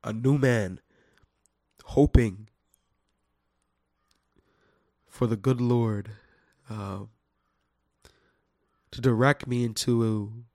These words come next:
a, a path of doing ministry full time, to fully step into my calling,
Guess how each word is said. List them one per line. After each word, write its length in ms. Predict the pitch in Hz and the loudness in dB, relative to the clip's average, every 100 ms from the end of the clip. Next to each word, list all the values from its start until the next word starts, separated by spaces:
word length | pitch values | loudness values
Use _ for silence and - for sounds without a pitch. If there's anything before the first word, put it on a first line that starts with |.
| _ _ _ _ - | _ _ _ _ -8
a, 40 | |
a 20 | |
path 800 | - - 120 117 104 110 - - _ _ _ _ _ _ _ _ _ _ _ _ _ - - - - _ _ _ _ _ _ _ _ _ _ _ _ - | 2 2 4 2 -2 -6 -18 -20 _ _ _ _ _ _ _ _ _ _ _ _ _ -20 -20 -20 -20 _ _ _ _ _ _ _ _ _ _ _ _ -18
of 100 | 107 | -2
doing 260 | 131 123 | 2 2
ministry 460 | 110 120 117 - 113 | 0 -2 -4 -6 -8
full 260 | - 110 107 | -8 -10 -8
time, 380 | - 107 - - _ _ _ _ _ _ _ _ - | -10 -12 -14 -20 _ _ _ _ _ _ _ _ -14
to 100 | - | -14
fully 320 | - 156 151 | -4 -2 -2
step 320 | - 131 - | -2 -4 -4
into 180 | 117 113 | -10 -6
my 140 | 113 | -6
calling, 560 | 110 - 107 104 104 | -8 -12 -8 -8 -10